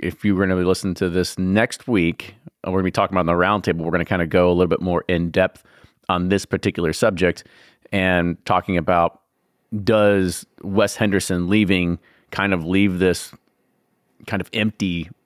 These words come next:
hole that they're trying to fill in regards of who should be the face of the brand. Uh, I, we all know, you know, Kyle Henderson's been working there for a while, and he's still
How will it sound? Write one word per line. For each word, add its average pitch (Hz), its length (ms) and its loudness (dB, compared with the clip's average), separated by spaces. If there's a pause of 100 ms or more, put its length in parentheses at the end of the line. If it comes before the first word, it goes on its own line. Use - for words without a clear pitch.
hole 90 540 0 (300)
that 95 180 0
they're 98 180 2
trying 92 220 0
to 78 60 -4
fill 110 300 2
in 82 80 -2
regards 87 360 0
of 82 140 -2
who 135 180 2
should 107 200 -4
be 107 140 2
the 90 100 -4
face 110 260 -2
of 80 60 -12
the - 60 -10
brand. 101 400 -2 (640)
Uh, 85 220 -6
I, 104 140 0
we 98 220 0
all 101 180 2
know, 92 300 2 (120)
you 92 80 -8
know, 82 100 -4
Kyle 98 400 0
Henderson's 87 420 -4
been 87 180 -4
working 85 300 -2
there 85 220 2
for 87 200 0
a 82 60 0
while, 82 300 4
and 85 120 0
he's 87 180 -2
still 85 340 0